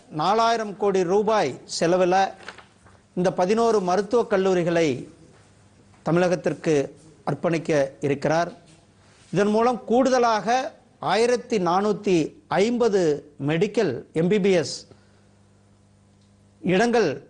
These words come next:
தமிழகத்திற்கு கிடைக்கப்பட்டிருக்கிறது. தமிழக மாணவர்கள் கூடுதலாக ஆயிரத்தி நானூத்தி ஐம்பது இடங்களை,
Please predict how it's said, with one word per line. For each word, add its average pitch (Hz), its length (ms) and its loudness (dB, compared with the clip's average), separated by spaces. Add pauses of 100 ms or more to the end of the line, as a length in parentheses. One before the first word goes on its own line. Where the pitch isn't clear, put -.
(100)
தமிழகத்திற்கு 165 640 0
கிடைக்கப்பட்டிருக்கிறது. 156 880 0
தமிழக 170 380 0
மாணவர்கள் 160 800 0 (600)
கூடுதலாக 208 720 2
ஆயிரத்தி 208 560 0
நானூத்தி 180 400 0
ஐம்பது 151 720 0 (1500)
இடங்களை, 202 720 0